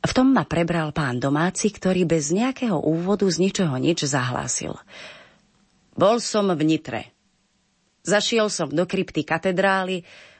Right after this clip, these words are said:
a tam bol pochovaný Tiso.“ Neviem, čo sa dialo potom, lebo som sa zase spamätávala z prekvapenia.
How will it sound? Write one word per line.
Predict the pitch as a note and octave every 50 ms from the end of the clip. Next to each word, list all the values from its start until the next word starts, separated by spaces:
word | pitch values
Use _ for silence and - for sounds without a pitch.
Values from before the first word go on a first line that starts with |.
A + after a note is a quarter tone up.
| _ _ _
a | D3 D3
tam | - G#3+ B3 D4 C#4+
bol | F#3+ C#3 C3
pochovaný | A#2+ - F#3 F#3+ - - D3 B2+ C3 G#2+ G#2 G#2+ - - - _ _ _ _ _ _ _ _ _ _ _ _
Tiso.“ | _ - E4 - - - - - - _ _ _ _ _ _ _ _ _ _ _ _ _ _ _ _ - - - _ _ _ _ _ _ _ _ _ _ _ _ _ _ -
Neviem, | C4 D4+ D#4+ B3 D#3+ C3+ C3+ C#3+
čo | - -
sa | E3 - -
dialo | C#3+ C#3+ D3 D3 B2+ C3+ C#3
potom, | - - C3+ B2+ - B2+ A#2+ D3+ D#3 - - - _ _ _ -
lebo | F3 F#3+ F#3+ G#3
som | G3 G3+ G#3 G3
sa | - - F3
zase | E3+ G#3 B3+ - - E3
spamätávala | - - - F3 F3 F3+ F3 F3 E3+ D#3 D#3 D3 D3 C#3 C3+ C3
z | - -
prekvapenia. | - - C#3+ C#3 - - C#3 C3+ - - - - - - -